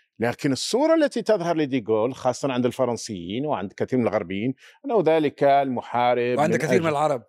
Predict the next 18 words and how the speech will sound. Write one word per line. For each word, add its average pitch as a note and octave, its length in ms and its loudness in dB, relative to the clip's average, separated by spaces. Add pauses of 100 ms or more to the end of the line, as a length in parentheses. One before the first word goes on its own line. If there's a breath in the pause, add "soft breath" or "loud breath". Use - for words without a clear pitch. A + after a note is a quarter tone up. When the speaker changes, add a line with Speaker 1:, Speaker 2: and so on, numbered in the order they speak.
(120)
Speaker 1:
وعند F3 380 2
كثير C#3+ 320 0
من C3+ 140 2
العرب، C3+ 440 2 (520 soft breath)
لكنهم D3+ 340 2
ينسوا G3 640 4
أن C#3 80 0
الذي E3 280 4
أعطى F#3 340 2
السلاح D3 400 0
النووي C3+ 380 0
لإسرائيل G#2+ 600 -4
مثلًا، G#2+ 500 -2
ويتحدثون C3+ 580 -2
على A2+ 160 0
هذه، G2 320 -2
هو F3 140 2
ديغول، A3 460 0